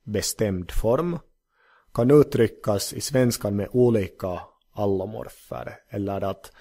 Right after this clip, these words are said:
eh, det finns olika allomorfer som representerar det här morfemet bestämd form i svenskan. Bland annat då ändelserna en och ett.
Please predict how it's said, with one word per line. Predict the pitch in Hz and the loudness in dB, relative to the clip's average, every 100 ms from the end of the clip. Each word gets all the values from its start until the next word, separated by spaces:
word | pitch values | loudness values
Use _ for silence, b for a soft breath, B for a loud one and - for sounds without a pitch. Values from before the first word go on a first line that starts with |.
| b b _ | b b _
eh, | 107 101 101 101 - _ | -4 -2 0 -2 -6 _
det | 110 101 | -4 -2
finns | 104 104 135 | -2 -4 0
olika | 127 120 104 110 | 2 4 0 -4
allomorfer | 110 107 104 95 92 - 107 98 104 - | 0 0 0 -4 -8 -8 -8 -8 -8 -16
som | - - 92 92 | -10 -8 -8 -10
representerar | - 95 - 92 98 87 95 95 98 | -12 -10 -8 -6 -6 -6 -6 -4 -6
det | 104 | -8
här | 104 110 | -10 -10
morfemet | 107 - 113 98 104 - | -10 -10 -8 -8 -12 -12
bestämd | 110 - 120 - - | -12 -10 -12 -14 -16
form | - 110 101 - - | -8 -4 -4 -6 -16
i | 110 | -12
svenskan. | - 110 104 - - 127 - B B | -10 -8 -8 -12 -12 -14 -14 B B
Bland | 120 113 117 | 0 2 4
annat | 143 151 113 - | 4 4 0 -2
då | 101 92 87 - - _ _ _ | -6 -6 -6 -10 -16 _ _ _
ändelserna | 113 101 90 95 - 104 - 117 - _ _ | -8 -6 -6 -8 -8 -10 -8 -12 -14 _ _
en | 120 117 107 90 - _ | 0 2 0 -4 -12 _
och | 104 - | -16 2
ett. | 151 - - - | 2 2 -6 -18